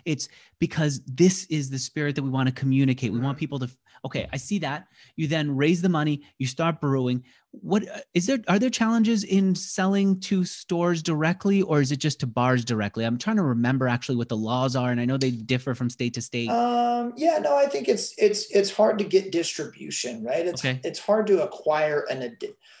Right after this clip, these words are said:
Speaker 2: a distributor to sell your product at retail, right? It,
Speaker 1: Mm-hmm.
Speaker 2: it's hard to get it in. It's hard to get retail to authorize it, but it's also hard to get, convince a distributor to bring it there for you, right? 'Cause they wanna put brands on their truck that are gonna sell, right?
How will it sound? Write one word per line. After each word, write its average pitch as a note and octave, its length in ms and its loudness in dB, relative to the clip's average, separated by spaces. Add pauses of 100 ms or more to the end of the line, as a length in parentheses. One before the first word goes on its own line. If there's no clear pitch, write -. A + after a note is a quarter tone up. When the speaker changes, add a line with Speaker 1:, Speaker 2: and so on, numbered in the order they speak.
(180)
Speaker 2:
a - 40 -10
distributor C#3+ 680 0
to C3+ 420 -10 (100)
sell D#3 520 2
your C3 220 -2
product B2 640 -2
at A#2 260 -4
retail, A2 540 -8
right? C#3 240 -2
It, C#3 80 -4
Speaker 1:
Mm-hmm. E3 140 -2 (500)
Speaker 2:
it's E3+ 160 -8
hard G3+ 280 4
to F3+ 60 0
get D#3+ 200 0
it D3+ 120 -4
in. E3+ 380 -4
It's D3+ 240 -2
hard G3+ 280 0
to G3 60 2
get F3+ 320 0
retail D#3 460 -4
to C#3+ 100 0
authorize F#3+ 720 0
it, B3+ 220 -2
but E3 140 -4
it's D3+ 140 -4
also F3+ 340 2
hard C#3+ 220 -2
to C3+ 40 -12
get, C#3 200 -6 (160)
convince D3 460 -8
a D#3 60 -8
distributor C3 560 -4
to A2+ 100 -8
bring B2+ 340 -6
it B2+ 140 -4
there A2 180 -6
for - 300 -8
you, - 240 -10 (640)
right? C#3 240 0
'Cause - 180 -4
they D3+ 200 0
wanna D3 180 0
put A#2 280 -4
brands B2+ 340 -4
on A#2 120 -4
their A#2 140 -6
truck C#3+ 360 -4
that A#2 100 -4
are A#2 80 -6
gonna A#2+ 220 -10
sell, - 520 -4
right? C3+ 220 -6